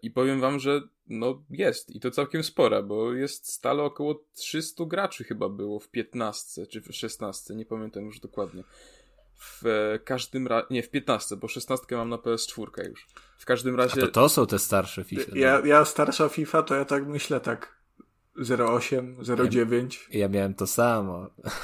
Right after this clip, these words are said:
Speaker 1: Zero osiem dziewięć to jeszcze
Speaker 2: To jest
Speaker 1: bodajże nawet nie było trybu online, koledzy, bo fut jest chyba od fify dziesięć.
Speaker 3: No ale,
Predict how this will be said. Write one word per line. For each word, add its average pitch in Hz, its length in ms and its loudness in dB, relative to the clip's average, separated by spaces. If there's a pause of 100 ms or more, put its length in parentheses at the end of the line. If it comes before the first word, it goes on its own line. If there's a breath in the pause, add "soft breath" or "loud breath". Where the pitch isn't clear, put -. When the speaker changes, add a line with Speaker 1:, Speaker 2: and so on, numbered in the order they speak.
(480 loud breath)
Speaker 1:
Zero 110 280 0
osiem 117 280 -2
dziewięć 117 340 -4
to 110 360 -2
jeszcze 110 420 -4
Speaker 2:
To 107 80 -6
jest 104 240 -6
Speaker 1:
bodajże 113 480 -2
nawet 110 280 -8
nie 113 80 -6
było 113 220 -6
trybu 107 400 -10
online, 101 320 -8
koledzy, 101 420 -10
bo 101 260 -12
fut - 300 -8
jest 117 140 -8
chyba 120 260 -4
od 107 180 -8
fify - 320 -12
dziesięć. - 500 -10
Speaker 3:
No 117 140 -6
ale, 123 140 4